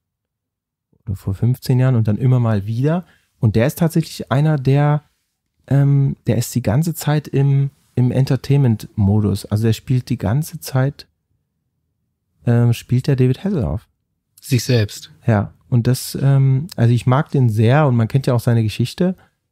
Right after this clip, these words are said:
Speaker 1: und daran ist das wahrscheinlich auch begründet, aber der ist halt so ein ganz amerikanischer Amerikaner. Der zieht sein, sein Ding durch und, ähm,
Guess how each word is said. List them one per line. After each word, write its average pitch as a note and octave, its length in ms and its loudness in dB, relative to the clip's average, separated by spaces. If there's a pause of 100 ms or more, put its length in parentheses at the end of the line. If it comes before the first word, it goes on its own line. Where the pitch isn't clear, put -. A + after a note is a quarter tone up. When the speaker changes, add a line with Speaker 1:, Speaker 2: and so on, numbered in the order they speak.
(600)
Speaker 1:
und A#2+ 200 0 (180)
daran A#2+ 240 0
ist - 120 -4
das B2 140 -4
wahrscheinlich A#2 340 0
auch - 80 -6
begründet, A#2 520 0
aber G2 180 0
der G#2+ 100 2
ist - 120 -2
halt C3+ 120 -2
so A2+ 120 -2
ein A2+ 240 -2 (680)
ganz C#3 340 0
amerikanischer C3+ 1200 -2 (1500)
Amerikaner. A#2+ 760 0 (1600)
Der A2+ 160 0
zieht C3 220 -4
sein, C3 600 0
sein B2 200 2
Ding C3 180 0
durch D#3 300 0
und, G#2+ 340 0
ähm, G#2+ 380 0